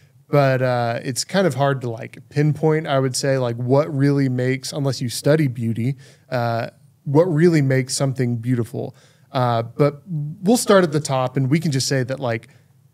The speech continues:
we know that beauty exists. It's very clear,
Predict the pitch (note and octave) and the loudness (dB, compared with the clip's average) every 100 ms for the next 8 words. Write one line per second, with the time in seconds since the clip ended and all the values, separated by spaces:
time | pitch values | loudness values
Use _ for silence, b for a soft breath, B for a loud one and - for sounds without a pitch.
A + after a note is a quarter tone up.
0 | _ - D3+ F#3 F3+ F3 F3 C#3+ C#3+ C#3 | _ 0 6 8 8 8 4 2 0 2
1 | C3 A#2 A2+ A#2+ B2+ - - - - A#2+ | 0 -4 -8 -10 -10 -8 -8 -8 -6 0
2 | C3+ E3+ G3 C#3+ D3+ C#3 B2+ B2+ | 4 6 4 0 0 2 2 0